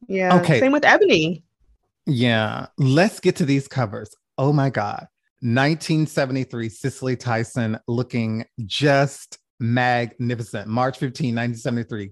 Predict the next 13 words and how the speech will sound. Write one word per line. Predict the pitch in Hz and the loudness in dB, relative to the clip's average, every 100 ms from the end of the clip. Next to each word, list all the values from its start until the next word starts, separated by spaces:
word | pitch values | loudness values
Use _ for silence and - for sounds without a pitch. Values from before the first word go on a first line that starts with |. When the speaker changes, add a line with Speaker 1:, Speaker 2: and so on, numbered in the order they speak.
| - | -2
Speaker 2:
Google | 143 113 104 | -2 -2 -8
it. | 95 - _ _ 131 117 | -12 -20 _ _ -8 -4
R-, | 151 | -2
uh, | 160 143 - | -2 -2 4
August | 147 165 190 - | 6 6 4 4
ninth, | 156 147 147 - 139 | 2 4 2 0 2
nineteen | 139 135 131 | 2 2 0
seventy-three, | 151 135 131 123 131 123 | 0 0 -2 -4 -4 -4
Pam | - 147 135 131 | -4 -2 -2 -2
Grier. | 120 117 101 - - | -4 -6 -8 -6 0
Oh | 165 | 2
my | 151 | 2
God. | 127 104 101 | 0 -4 -8